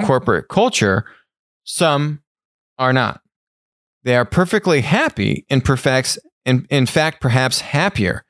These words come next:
to find their tribe within a company and to provoke any established corporate culture, often using the very technologies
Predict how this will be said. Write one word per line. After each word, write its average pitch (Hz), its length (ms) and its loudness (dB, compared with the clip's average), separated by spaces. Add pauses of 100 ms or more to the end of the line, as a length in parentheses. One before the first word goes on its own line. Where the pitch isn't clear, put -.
(360)
to 117 80 -8
find 160 340 0
their 160 140 2
tribe 104 500 -2 (300)
within 156 340 0
a 214 60 0
company 104 680 0 (1000)
and 147 240 0
to 170 180 2
provoke 131 960 -2 (440)
any 180 320 2
established 147 840 0
corporate 135 540 -2
culture, 107 680 0 (520)
often 208 400 2
using 175 340 4
the 135 80 2
very 151 320 2
technologies 131 960 0